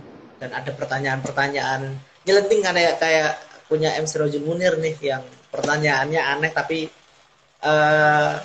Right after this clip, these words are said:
menarik sih menurut. Karena mungkin kesempatan ini kita udah tutup, teman-teman bisa berkunjung ke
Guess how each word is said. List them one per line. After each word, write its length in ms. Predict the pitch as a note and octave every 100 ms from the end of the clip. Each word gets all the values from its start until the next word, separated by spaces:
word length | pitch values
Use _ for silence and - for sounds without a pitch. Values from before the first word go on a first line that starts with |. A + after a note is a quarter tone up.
| E3
menarik 400 | F#3+ F#3+ F#3 -
sih 80 | D3+
menurut. 320 | C3+ A2+ A2+ - - - - - - - - - - _ - _ _ _ _ _ _ _ _ _ - _ _ _
Karena 180 | D3+ E3 F3
mungkin 240 | E3 F#3
kesempatan 520 | - - D#3 D3 D3
ini 40 | D3
kita 160 | D#3
udah 160 | C#3+ C3+
tutup, 480 | B2 A2+ B2 C3 D#3 -
teman-teman 480 | - C#3 C3+ C#3 D3+
bisa 320 | C#3 C#3+ C3+
berkunjung 480 | C3+ C3+ C3+ C3 C#3
ke 160 | C3+